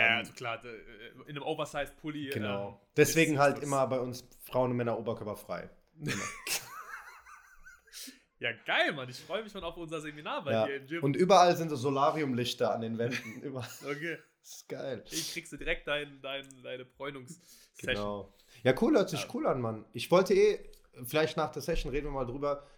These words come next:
Speaker 1: Ich, äh, bin ja interessiert, da jetzt eine Hospitation aktuell nicht möglich sein wird. Ich will dich auch in Ruhe lassen, weil du bald Vater bist. Ähm, vielleicht kannst du mich ja coachen, bisschen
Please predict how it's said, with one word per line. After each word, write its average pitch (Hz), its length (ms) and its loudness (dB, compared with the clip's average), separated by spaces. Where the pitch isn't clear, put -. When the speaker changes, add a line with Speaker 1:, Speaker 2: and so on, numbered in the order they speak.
Speaker 1:
Ich, - 320 -16
äh, 131 180 0
bin 143 180 0
ja 135 180 2
interessiert, 139 720 -4
da 127 140 2
jetzt 123 200 -4
eine 120 180 -4
Hospitation 123 560 -4
aktuell 113 400 -4
nicht 117 300 -8
möglich 135 340 -8
sein 135 260 -2
wird. 131 160 -2
Ich - 100 -12
will 117 80 -2
dich 110 120 -2
auch 113 120 4
in 107 80 -4
Ruhe 117 180 -2
lassen, 135 280 -2
weil 98 100 -6
du 101 60 -8
bald 95 300 -6
Vater 127 260 -2
bist. 127 240 -6
Ähm, 113 540 2
vielleicht 123 340 2
kannst 131 260 -4
du 131 40 -4
mich 120 120 -4
ja 117 100 -2
coachen, 185 680 -2
bisschen 127 500 -8